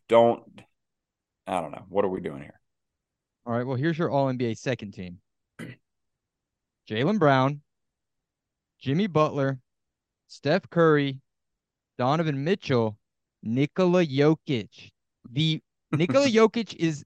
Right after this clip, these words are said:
Speaker 2: the best player in N B A history in one season to not make an All N B A first team. Am I wrong on that?
Speaker 1: No, he's gotta be first team. I
Speaker 2: That's
Speaker 1: mean,
Speaker 2: crazy that he's not.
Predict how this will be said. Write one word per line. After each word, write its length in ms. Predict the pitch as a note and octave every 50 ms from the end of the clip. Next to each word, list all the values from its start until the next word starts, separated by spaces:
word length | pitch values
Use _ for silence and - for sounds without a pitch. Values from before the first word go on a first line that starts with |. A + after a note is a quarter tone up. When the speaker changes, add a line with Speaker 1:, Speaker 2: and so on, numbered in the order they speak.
| _ -
Speaker 2:
the 180 | C3 D3+ D#3
best 480 | C3+ G#2 - - C3+ D3+ F#3 G3 - - - _ -
player 420 | E3+ E3+ E3 E3 F3 F#3 G3 G3+
in 160 | E3+ D#3 D#3
N 120 | D#3+ D#3+ D#3+
B 120 | D#3+ E3+
A 140 | E3+ E3 D3
history 680 | D3 D#3 D#3+ - - F3+ F#3+ G3 G3+ G#3 G#3 G3+ G#3+ -
in 200 | D3 C#3+ D3 C#3
one 220 | C3+ D3+ E3 E3+ D3
season 420 | - - E3+ D#3+ D#3 F3+ F3+ F3
to 100 | - E3
not 260 | D3 C#3+ C#3+ C#3+ - -
make 180 | C#3 C3+ - C#3
an 60 | B2
All 160 | B2 A#2+ B2
N 80 | B2 A#2+
B 140 | A2+ A#2 A#2
A 40 | A#2
first 320 | - A#2+ A2+ A2 - -
team. 220 | - A2 G2+ F#2+ -
Am 140 | - B2+ C3
I 80 | C3+ C3+
wrong 340 | C3+ C#3+ C#3+ C#3+ C#3+ C3
on 160 | A#2+ A#2 A2+ A#2
that? 300 | A#2+ B2 G#2+ - - _ _ _ _ _ _ _ _ _ _ _ _ _ _ _ _ _ _ _ _
Speaker 1:
No, 440 | G2 F#2+ G#2 A#2+ - - - - -
he's 160 | G#2+ A2 G#2 G#2
gotta 260 | A#2 A#2 B2 B2+ A2
be 120 | A2 F2+
first 280 | - - E2 D2+ - -
team. 220 | D#2 B1+ B1 B1 - _ _ _ _ _ _ _
I 180 | D2 F2+ G#2 G#2+ G#2
Speaker 2:
That's 100 | D#3 G#3+
Speaker 1:
mean, 140 | G3+ G3+
Speaker 2:
crazy 420 | G3 F#3 F3 E3+ F3+ F3+ D3 D3+ D#3+
that 140 | C#3 C#3+ C3
he's 160 | C#3+ B2 A#2
not. 320 | B2+ B2+ A#2 A2 G2+ G2